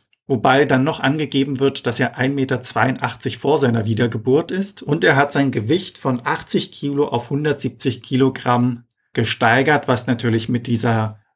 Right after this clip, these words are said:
Cyber-Samurai-Rüstung zusammenhängt. Sein Charakter wird mit zwei Worten beschrieben, was wunderbar zum Setting beziehungsweise zur Atmosphäre des Spiels passt, nämlich extrem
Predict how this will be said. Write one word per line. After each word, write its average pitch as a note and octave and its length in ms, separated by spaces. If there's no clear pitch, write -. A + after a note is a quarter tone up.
Cyber-Samurai-Rüstung A#2+ 2750
zusammenhängt. G#2 880
Sein B2+ 180
Charakter C#3 460
wird C#3 160
mit B2+ 120
zwei B2+ 340
Worten G3 600
beschrieben, E3 680
was - 460
wunderbar C3 560
zum C3+ 160
Setting C#3+ 380
beziehungsweise A#2 560
zur B2 200
Atmosphäre C3 540
des B2 160
Spiels D#3 440
passt, - 580
nämlich B2+ 560
extrem C3 760